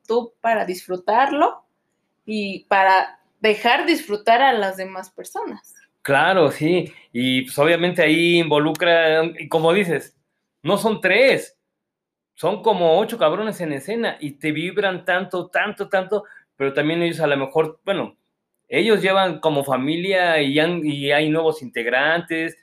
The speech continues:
Speaker 2: hay de los de antaño, pero prim-, la empresa es la empresa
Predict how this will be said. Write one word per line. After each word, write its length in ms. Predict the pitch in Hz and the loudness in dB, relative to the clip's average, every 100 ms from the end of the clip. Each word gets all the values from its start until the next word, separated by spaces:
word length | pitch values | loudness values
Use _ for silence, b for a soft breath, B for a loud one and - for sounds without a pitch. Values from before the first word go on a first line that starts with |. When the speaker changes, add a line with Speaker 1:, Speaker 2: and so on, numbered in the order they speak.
| b b - | b b -2
Speaker 2:
hay 380 | 131 151 151 | 2 4 4
de 120 | 131 120 | 2 -2
los 180 | 120 | -4
de 80 | 117 | -4
antaño, 540 | 113 - 156 180 202 202 _ _ _ _ _ _ _ | -6 0 0 0 -4 -8 _ _ _ _ _ _ _
pero 480 | 175 165 170 170 170 | 2 4 4 2 0
prim-, 280 | 175 180 160 | -6 -6 -6
la 220 | 170 175 | -4 -2
empresa 560 | 180 175 220 247 240 220 | -4 2 2 4 0 0
es 80 | 214 | -2
la 60 | |
empresa 640 | 202 196 214 208 165 139 | -4 -2 -2 -2 -4 -8